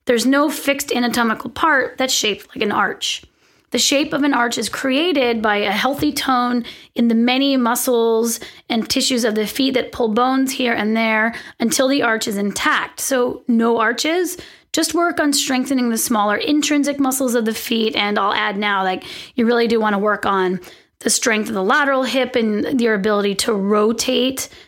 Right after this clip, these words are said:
at the hip, rotate your femur up the hip until you start seeing the glimmer of a shape. Six, men have pelvic floor muscles too.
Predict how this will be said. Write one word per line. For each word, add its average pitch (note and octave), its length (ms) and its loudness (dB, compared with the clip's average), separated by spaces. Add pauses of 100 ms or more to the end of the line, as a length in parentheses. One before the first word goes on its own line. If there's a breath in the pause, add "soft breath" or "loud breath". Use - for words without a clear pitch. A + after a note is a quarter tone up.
(120 loud breath)
at A#3 180 -4
the A#3+ 100 -2
hip, A#3 360 -2
rotate A3+ 300 0
your A3+ 100 0
femur A3+ 300 0
up - 140 -4
the A3 100 -4
hip A3+ 320 -2 (340 loud breath)
until A#3+ 220 2
you C4 100 2
start C4 280 -2
seeing A3+ 420 0
the G#3+ 80 0
glimmer C#4 480 2
of G3 180 -2
a G3 40 -4
shape. - 440 -4 (640)
Six, - 480 -4 (420 soft breath)
men A#3 300 4
have A#3+ 260 0
pelvic G#3+ 320 0
floor A3+ 220 -2
muscles G3 380 -2
too. - 420 -4